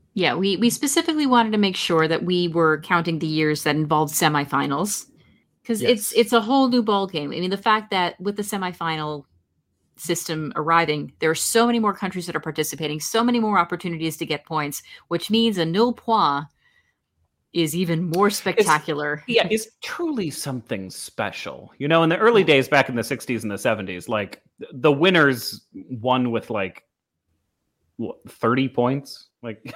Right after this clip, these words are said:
Speaker 3: <laughs>
Speaker 1: Yeah.
Speaker 2: So sometimes
Speaker 3: forty
Speaker 2: less.
Speaker 3: points.
Speaker 2: Yeah.
Speaker 3: So getting a zero, it's like, uh, well, yeah, you got few votes, but, like, it's the equivalent of getting, you know, picking up, like, twenty-five votes today. Who knows? You know, th-, I'm,
Speaker 2: Yeah,
Speaker 3: you know.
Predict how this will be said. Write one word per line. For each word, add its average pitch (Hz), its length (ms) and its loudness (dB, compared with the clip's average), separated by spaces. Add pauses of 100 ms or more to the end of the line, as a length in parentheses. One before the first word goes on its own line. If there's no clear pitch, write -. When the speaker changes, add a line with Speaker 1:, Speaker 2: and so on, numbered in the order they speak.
Speaker 3:
<laughs> - 100 -14
Speaker 1:
Yeah. 285 220 0 (280)
Speaker 2:
So 214 260 2
sometimes 175 480 4
Speaker 3:
forty 107 40 -6
Speaker 2:
less. 123 400 2
Speaker 3:
points. - 40 -20 (320)
Speaker 2:
Yeah. 117 280 2
Speaker 3:
So - 20 2
getting 440 180 4
a 202 60 2
zero, 170 540 2
it's 123 180 -4
like, 147 420 0 (140)
uh, - 260 -12
well, 190 360 2
yeah, 185 120 -2
you 147 220 -4
got 131 260 0
few 170 500 -2
votes, 120 600 0
but, - 240 0
like, 127 220 -2
it's 143 120 -12
the 131 100 -2
equivalent 127 380 -6
of 104 140 -10
getting, 110 460 -10
you 156 80 -8
know, 123 120 -2
picking 147 240 -10
up, 113 120 -6
like, 98 160 -10
twenty-five 95 580 -10
votes - 320 -20
today. 67 480 -12
Who 117 100 -6
knows? - 440 -12
You 113 140 -6
know, 101 60 -10
th-, - 200 -12
I'm, 131 100 -6
Speaker 2:
Yeah, 139 420 2
Speaker 3:
you 117 80 -10
know. - 60 -18